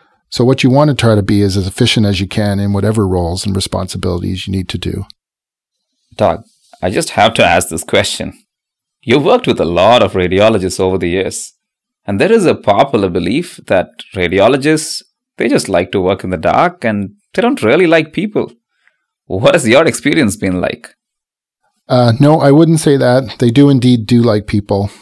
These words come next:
Speaker 1: Their work environment, though, is dark simply 'cause they need to view the images in a proper manner.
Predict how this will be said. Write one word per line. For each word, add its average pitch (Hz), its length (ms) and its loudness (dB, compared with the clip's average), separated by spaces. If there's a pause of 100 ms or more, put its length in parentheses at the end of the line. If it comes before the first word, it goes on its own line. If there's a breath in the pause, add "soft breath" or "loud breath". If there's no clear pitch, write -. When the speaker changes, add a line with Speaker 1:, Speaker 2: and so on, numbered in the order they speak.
(180 loud breath)
Speaker 1:
Their 120 120 4
work 165 240 4
environment, 113 500 2
though, 117 240 2
is 104 160 0
dark 107 340 -2
simply 117 380 -2
'cause 101 200 -2
they 104 100 0
need 104 180 2
to 104 100 -4
view 107 220 0
the 101 160 0
images 101 400 -2
in 98 60 -2
a 90 60 -6
proper 101 360 -4
manner. 98 460 -8